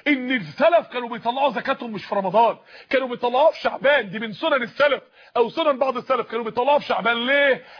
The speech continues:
عشان الفقير يمسك فلوس في ايديه من قبل رمضان، فيدخل رمضان مش شايل هم الفلوس ولا الرزق، فانفع للفقير انه ياخدها في شعبان من انه ياخدها في رمضان.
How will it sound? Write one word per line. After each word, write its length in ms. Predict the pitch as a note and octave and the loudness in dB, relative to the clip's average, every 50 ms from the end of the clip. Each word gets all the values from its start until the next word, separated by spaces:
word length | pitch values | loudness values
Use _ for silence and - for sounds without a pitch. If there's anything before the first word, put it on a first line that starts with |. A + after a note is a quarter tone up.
| - - | -10 -4
عشان 560 | F#3+ G#3+ A#3+ B3+ - - E4+ F#4 F#4+ F#4+ F4 | 0 0 0 0 0 -2 -2 -2 -2 -2 -4
الفقير 480 | D4+ - - - D4 - - E4+ F#4+ F#4 | -4 -4 -2 -2 -2 -2 -2 -4 -2 -2
يمسك 480 | E4 E4 F4+ F4+ D#4 A3 - D#4 - | 0 -2 -2 -2 -6 -8 -8 -8 -8
فلوس 360 | - B3 D4 D#4 F4+ E4+ - - | -6 -4 0 0 0 0 -2 -4
في 120 | - D4+ C#4 B3+ | -6 -6 -4 -4
ايديه 260 | A3+ G3+ E4 F4+ F4+ | -2 0 0 0 2
من 160 | E4+ D#4 D4 | 0 -2 0
قبل 240 | - D4+ C#4+ C4+ C4 | 0 0 0 0 -2
رمضان، 540 | A3 G#3+ G#3 G3+ F#3 A3+ C4 C#4 B3 G3+ E3 | -4 -4 -4 -2 0 2 4 4 2 0 -2
فيدخل 420 | - A3 A3+ B3+ A3+ - - G#3+ | -2 -2 -2 -2 -4 -6 -6 -4
رمضان 320 | G#3 G3 G3 F#3+ A3 A#3+ | -2 -2 0 0 0 0
مش 180 | A3+ G#3+ - - | 0 -2 -4 -4
شايل 140 | - A3+ G#3+ E3+ | -4 -4 -4 -4
هم 100 | A3 G#3+ | -4 -4
الفلوس 360 | G#3 F3 - F#3+ G3+ G#3+ - F#3+ | -4 -4 -4 -8 -10 -8 -6 -4
ولا 120 | F#3 F3+ | -4 -2
الرزق، 340 | E3 F3 C4+ C4+ F3 - _ _ - - - - - - | -2 -2 -4 -4 -6 -8 _ _ -20 -16 -16 -14 -14 -16
فانفع 840 | - - B3 C4 C4 - D#4+ F#4 F#4+ F#4 E4+ G3+ - C#4+ C4+ A#3+ A#3 | -6 -2 0 0 0 0 0 0 0 -2 -6 -4 -2 0 0 0 0
للفقير 520 | A#3+ C4 B3 G3+ - C4+ C#4 C#4+ E4 E4+ | -2 -2 -4 -4 -2 0 0 2 0 -2
انه 140 | E4 D4 D4 | -2 0 0
ياخدها 340 | C#4+ C#4+ D4 D4+ D#4+ D#4 C#4 | 0 0 0 -2 -2 -2 -4
في 80 | - - | -4 -2
شعبان 360 | - A#3+ A3 A3+ D4+ D4 C#4 | -2 -2 0 2 0 0 -2
من 120 | C4 - | -4 -8
انه 160 | D4 C#4 C4 A#3+ | -8 -2 -2 -2
ياخدها 300 | A3+ - C4 C4+ B3+ G#3+ | 0 0 0 0 0 0
في 120 | - G#3+ | 0 -2
رمضان. 380 | G#3+ G#3 G#3 A3+ C4+ D4+ C4+ | -4 -2 0 2 2 2 2